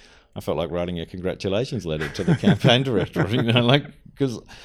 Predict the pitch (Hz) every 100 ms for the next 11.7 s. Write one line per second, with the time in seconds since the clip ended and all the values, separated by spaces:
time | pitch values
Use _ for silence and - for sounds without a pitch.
0 | - - 135 139 123 98 95 101 101 95
1 | 90 - 104 92 90 85 82 80 78 73
2 | _ _ _ 104 107 73 - - - 87
3 | - 80 76 80 80 - 82 73 78 80
4 | 80 - - 85 76 - _ 78 80 87
5 | 82 76 78 - _ _ - _ _ _
6 | _ - 92 104 107 - - 107 110 92
7 | 123 110 - 92 90 82 98 - _ -
8 | 95 - 92 104 120 76 87 - 104 101
9 | 98 90 87 87 85 76 76 - 85 85
10 | 80 71 - - - 80 78 76 71 -
11 | _ 80 87 90 76 71